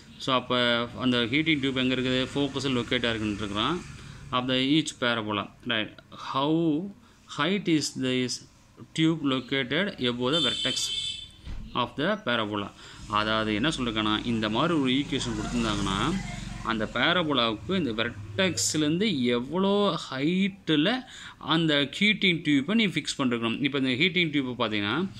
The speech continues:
அந்த இடத்துல மேல வைக்கலாம், கீழே வை-, மேல, மேல ஏத்தலாம், இல்ல கீழே கூட இறக்கலாம். So, நம்ம அந்த கரெக்டா அந்த ஃபோக்கஸ்ல வச்சா மட்டும்தான் அந்த heat அத்தனையும் நமக்கு என்ன ஆகும்? அந்த, ம், tube மேல convergent ஆகி அந்த ஹீட்ல அந்த டியூப்புக்குள்ள இருக்கிற தண்ணி வந்து நமக்கு heat ஆகும்.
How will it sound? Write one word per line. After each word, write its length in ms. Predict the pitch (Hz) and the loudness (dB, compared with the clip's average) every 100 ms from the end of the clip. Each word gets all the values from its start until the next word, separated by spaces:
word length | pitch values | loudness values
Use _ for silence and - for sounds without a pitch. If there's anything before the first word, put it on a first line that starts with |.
| - - - | -14 -12 -2
அந்த 260 | 143 156 | 0 0
இடத்துல 200 | 151 180 | 0 2
மேல 320 | 143 147 151 | 4 4 2
வைக்கலாம், 460 | 147 147 139 156 156 | 2 0 0 0 2
கீழே 240 | 147 147 | 2 2
வை-, 240 | 139 135 131 | 2 0 2
மேல, 320 | 131 139 143 | 2 2 2
மேல 320 | 143 139 135 | 2 2 0
ஏத்தலாம், 140 | 131 151 | 0 2
இல்ல 180 | 151 | 2
கீழே 240 | 123 147 143 | 2 0 2
கூட 180 | 139 127 | 2 0
இறக்கலாம். 280 | 117 104 - - - - | 0 -2 -6 -10 -12 -8
So, 180 | - 175 | 0 2
நம்ம 160 | 160 139 | 2 2
அந்த 260 | 127 131 | 0 0
கரெக்டா 140 | 151 - | -2 0
அந்த 180 | 202 - | -2 0
ஃபோக்கஸ்ல 800 | 156 185 190 190 180 180 165 160 | 0 0 0 0 0 2 2 0
வச்சா 260 | 156 165 156 | 0 0 2
மட்டும்தான் 520 | 156 151 165 175 208 | 0 0 0 2 2
அந்த 160 | 214 165 | 2 2
heat 260 | 170 160 | 2 0
அத்தனையும் 380 | 151 143 170 165 | -2 0 0 2
நமக்கு 220 | 139 147 | 2 0
என்ன 0 | |
ஆகும்? 260 | 147 185 185 | 2 2 2
அந்த, 280 | 143 139 135 | 2 2 2
ம், 440 | 135 90 87 87 - | 0 -2 -6 -8 0
tube 200 | 170 156 | 0 2
மேல 180 | 147 | 0
convergent 540 | 139 135 147 143 135 127 | 2 0 0 0 0 0
ஆகி 100 | 165 | 2
அந்த 180 | 196 147 | 0 0
ஹீட்ல 420 | 139 147 147 135 | 0 0 0 2
அந்த 200 | 127 123 | 2 0
டியூப்புக்குள்ள 320 | 139 156 135 | 0 -2 0
இருக்கிற 220 | 135 135 | 0 0
தண்ணி 300 | 147 131 139 | 0 0 2
வந்து 160 | 131 151 | 2 0
நமக்கு 220 | 139 131 | 0 0
heat 240 | 131 127 | 0 2
ஆகும். 260 | 120 104 92 | 2 0 -2